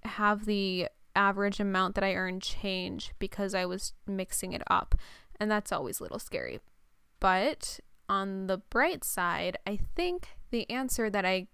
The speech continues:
came to for my issue may actually be multiple new streams of revenue that could potentially help me push myself even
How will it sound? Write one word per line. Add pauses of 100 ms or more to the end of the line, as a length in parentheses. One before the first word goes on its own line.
(160)
came
to
for
my
issue (840)
may
actually (380)
be
multiple
new
streams
of
revenue
that
could
potentially
help
me (680)
push
myself
even